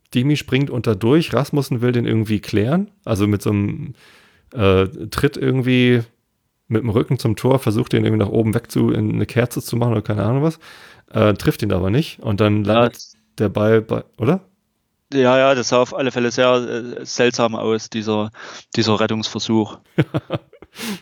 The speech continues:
Speaker 1: Genau, der Ball landet bei Fährmann, der steht da völlig perplex irgendwie. Ähm, Rasmussen kugelt sich gerade noch über den Rasen und Dimi hat irgendwie gefühlt eine halbe Stunde Zeit und überlegt noch, ob er überhaupt schießen soll.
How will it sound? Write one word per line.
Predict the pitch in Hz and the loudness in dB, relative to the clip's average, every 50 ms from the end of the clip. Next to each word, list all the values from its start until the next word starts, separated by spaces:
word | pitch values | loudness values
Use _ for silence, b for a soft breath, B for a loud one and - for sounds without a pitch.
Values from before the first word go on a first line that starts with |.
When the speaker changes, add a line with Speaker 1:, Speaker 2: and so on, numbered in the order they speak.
| B B B B B B B B B | B B B B B B B B B
Speaker 1:
Genau, | - 131 117 120 113 104 101 101 _ _ - | 0 2 4 4 4 4 2 -2 _ _ -6
der | 123 127 | -4 -4
Ball | 123 113 123 123 127 | -2 0 2 2 4
landet | 123 127 139 143 131 | 4 2 2 2 0
bei | - 123 117 113 | 2 2 2 2
Fährmann, | - - 131 147 151 151 147 127 | 2 0 -2 0 0 -2 -2 0
der | 127 117 | -2 -2
steht | - - - - | -2 -4 -4 -2
da | 127 110 | -2 -2
völlig | - 127 120 117 113 - | -2 -2 -2 -2 -2 -2
perplex | - 110 - - 123 123 - - - | -4 -6 -4 -4 -6 -6 -6 -8 -8
irgendwie. | - 139 135 143 143 147 156 165 160 B B B B B B B B _ - | -6 -4 -4 -2 -2 -2 -2 -4 -4 B B B B B B B B _ -6
Ähm, | - 110 107 107 107 104 107 107 104 92 - _ _ _ _ _ _ - - - | -2 0 0 2 2 2 0 0 -2 -4 -8 _ _ _ _ _ _ -20 -20 -16
Rasmussen | - 107 120 120 117 - 135 117 - 123 113 | -6 0 0 0 0 0 -2 -4 -2 -4 -4
kugelt | - - 147 131 139 123 - | -4 -4 -2 -2 -2 0 -2
sich | 131 117 | -2 -6
gerade | - - 123 120 120 | -2 0 2 4 4
noch | 123 107 | 4 2
über | 117 101 104 | 2 2 0
den | 104 101 | 0 0
Rasen | 87 90 95 110 120 135 139 135 | 0 0 0 0 2 0 0 0
und | 117 104 95 | 0 -2 -2
Dimi | - 120 120 117 | -2 -2 0 2
hat | 110 110 110 | 4 4 4
irgendwie | 117 107 104 104 | 2 2 0 0
gefühlt | 95 104 - - - 127 - - | 0 -2 -2 -2 -4 -2 -2 -2
eine | 107 101 | 0 0
halbe | 110 110 113 123 | 0 0 0 -2
Stunde | - - 117 104 101 95 | -4 -2 -2 0 0 0
Zeit | - - 107 104 120 135 147 - | -2 -2 0 2 2 2 2 0
und | 117 110 | -2 -4
überlegt | 104 104 101 101 113 - - | -2 -2 -2 -2 -2 -2 -4
noch, | 107 | -4
ob | 107 107 | -4 -4
er | 107 101 | -4 -4
überhaupt | 90 101 98 - | -4 -4 -6 -6
schießen | - - 120 120 - 143 | -6 -6 -6 -4 -4 -2
soll. | 135 147 160 185 233 | 0 0 2 0 0